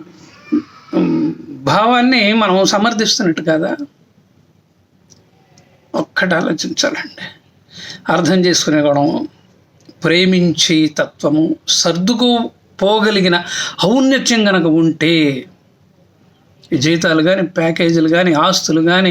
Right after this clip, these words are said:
అంతస్తులు కానీ, కార్లు, బంగ్లాలు కానీ, ఇవన్నీ చిన్న విషయాలు కావా చెప్పండి?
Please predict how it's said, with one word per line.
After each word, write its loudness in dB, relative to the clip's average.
అంతస్తులు 0
కానీ, 2
కార్లు, 2
బంగ్లాలు 2
కానీ, 0
ఇవన్నీ 0
చిన్న 2
విషయాలు 0
కావా 0
చెప్పండి? -8